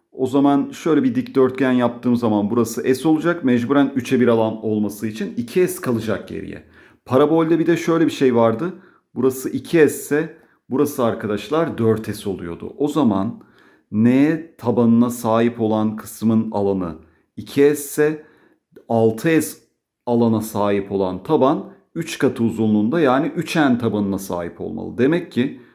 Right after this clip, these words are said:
şu uzunluk üç N olması için apsis dört N olur. Böylece arada hakikaten üç N kalır.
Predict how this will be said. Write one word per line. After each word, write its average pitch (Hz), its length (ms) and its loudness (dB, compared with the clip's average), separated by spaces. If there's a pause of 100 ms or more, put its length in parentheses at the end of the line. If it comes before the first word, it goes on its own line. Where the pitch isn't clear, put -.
(100)
şu - 200 -4
uzunluk 120 580 2
üç 117 240 -4
N 151 140 2
olması 170 420 0
için 170 260 -4 (100)
apsis 202 480 -8
dört 135 260 4
N 110 140 -2
olur. 104 240 -4
Böylece 107 340 0
arada 107 200 -2
hakikaten 113 320 -6
üç 113 220 -8
N 135 140 0
kalır. 90 320 -4